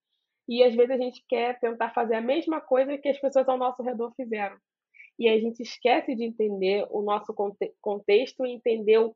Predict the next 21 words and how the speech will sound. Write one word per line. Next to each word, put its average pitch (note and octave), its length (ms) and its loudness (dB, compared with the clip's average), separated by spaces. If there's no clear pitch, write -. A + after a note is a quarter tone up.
que, D4+ 300 -6
o B3+ 120 -2
que E4+ 160 2
nos, E4 240 2
que, E4+ 260 4
o C#4 120 -2
que E4+ 160 0
nos, F4 180 2
o C4 120 -2
que D4+ 140 -2
nos D4 160 0
vai C#4 180 4
fazer B3+ 360 2
feliz A#3+ 480 -2
e, C#4 300 0
ao B3+ 140 6
mesmo C#4+ 420 -2
tempo, C#4 360 2
que C#4 140 -4
vai C#4 240 4
no-, E4+ 180 -4